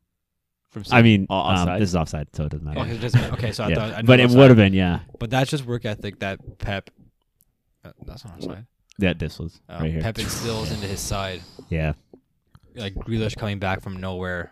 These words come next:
Speaker 1: winning the ball back in the midfield, turning up field right away. I mean, nine times out of ten, they can do that and score.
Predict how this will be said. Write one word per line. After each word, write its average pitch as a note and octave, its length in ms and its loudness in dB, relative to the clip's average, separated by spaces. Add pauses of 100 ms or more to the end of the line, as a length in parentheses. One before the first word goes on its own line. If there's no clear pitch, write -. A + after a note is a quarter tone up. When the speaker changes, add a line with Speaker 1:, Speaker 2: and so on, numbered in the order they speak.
Speaker 1:
winning G2+ 280 -12
the F#2+ 80 -10
ball F#2 180 -6
back F2+ 260 -8
in F2 60 -20
the F2+ 80 -12
midfield, F2 640 -14 (180)
turning G2+ 300 -8
up G2 180 -8
field F#2 320 -14
right F2+ 140 -12
away. E2 400 -18 (1040)
I G#2+ 80 -18
mean, F#2 300 -14
nine F#2+ 220 -8
times G#2 220 -10
out F#2+ 60 -10
of E2+ 80 -14
ten, G2+ 200 -14
they F2+ 100 -14
can E2+ 140 -18
do E2+ 160 -20
that D#2+ 160 -20
and D#2 80 -18
score. D#2+ 400 -18